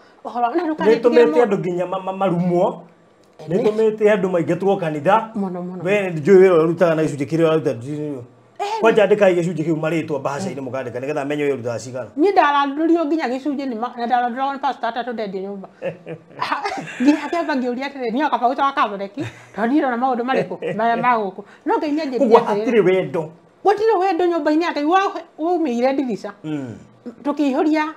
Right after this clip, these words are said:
Speaker 1: biacara.
Speaker 2: Mm.
Speaker 1: O ũrĩa ũigua Kristo atĩ nyũmba ĩno yakwa maumĩtio ta nyũmba ya kĩ? Ya biacara. No guo ũrarutwo gũkũ.
Speaker 2: Mm.
Speaker 1: Na nĩkĩo ũraigua mũndũ wothe arenda gũtuĩka mũhunjia, tondũ ũcio nĩguo wĩra mũhũ-,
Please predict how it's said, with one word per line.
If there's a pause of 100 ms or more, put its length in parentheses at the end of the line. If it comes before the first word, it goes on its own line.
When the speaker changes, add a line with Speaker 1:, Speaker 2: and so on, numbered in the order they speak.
(120)
Speaker 1:
biacara. (180)
Speaker 2:
Mm.
Speaker 1:
O
ũrĩa
ũigua
Kristo
atĩ
nyũmba
ĩno
yakwa
maumĩtio
ta
nyũmba
ya (120)
kĩ? (480)
Ya
biacara. (540)
No (100)
guo
ũrarutwo
gũkũ. (120)
Speaker 2:
Mm.
Speaker 1:
Na
nĩkĩo
ũraigua
mũndũ
wothe
arenda
gũtuĩka
mũhunjia,
tondũ
ũcio
nĩguo
wĩra
mũhũ-,